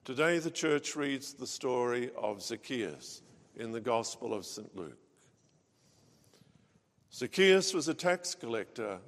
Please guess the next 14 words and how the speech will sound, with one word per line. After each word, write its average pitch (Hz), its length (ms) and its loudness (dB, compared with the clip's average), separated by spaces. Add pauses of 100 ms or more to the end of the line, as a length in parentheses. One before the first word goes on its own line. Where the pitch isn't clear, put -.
and 104 80 -16
sometimes 135 920 -4
we 123 160 -4
hear 123 300 -2
them 120 400 -10
referred 120 400 -2
to 117 120 -6
as 110 120 -6
publicans, 104 880 -8 (1120)
in 104 100 -8
a 107 60 -6
very 147 500 6
wealthy 147 640 2
area 123 460 -2